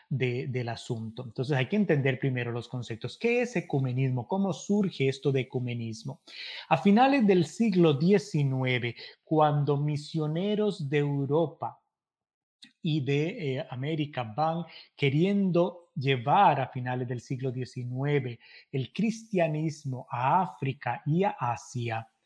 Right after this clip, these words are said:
se encuentran allá las personas que habitaban estos lugares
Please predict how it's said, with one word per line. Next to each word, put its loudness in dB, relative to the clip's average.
se 2
encuentran 4
allá 4
las 0
personas -2
que -4
habitaban -2
estos -4
lugares -4